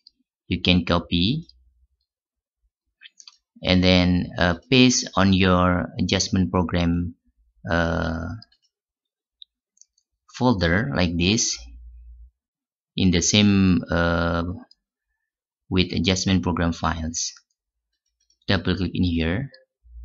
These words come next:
You can click OK. Voila. Now you can get, uh, L five one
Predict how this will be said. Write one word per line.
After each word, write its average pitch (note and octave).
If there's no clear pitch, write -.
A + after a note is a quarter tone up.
You F2+
can F2
click F#2
OK. F2
Voila. F2+
Now A#2
you G#2
can B2
get, -
uh, F#2+
L F2+
five A2
one F2